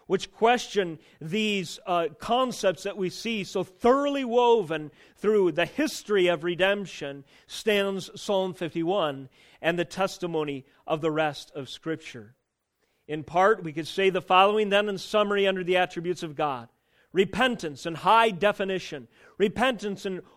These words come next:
all of its God-exalting clarity is an appeal to the mercy of God upon his justice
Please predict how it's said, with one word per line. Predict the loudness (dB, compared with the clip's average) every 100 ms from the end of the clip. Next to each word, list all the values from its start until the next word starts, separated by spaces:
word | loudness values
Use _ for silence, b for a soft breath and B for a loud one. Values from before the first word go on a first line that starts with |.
| b
all | 6 8 6
of | 4
its | 4 2
God-exalting | -6 2 4 4 2 0 -2 2 2 0 -6 -6
clarity | -4 0 0 0 -2 -6 B B 0
is | 2
an | 2
appeal | -2 -2 -2 2 2
to | 0 -4
the | -4
mercy | -2 2 4 2 -2 -4 -4
of | -2
God | 0 2 0 -6 -14 _ _ _ _ _ -4
upon | -4 0 2 4 2
his | 2 0 0
justice | -2 0 0 -2 -4 -4 -6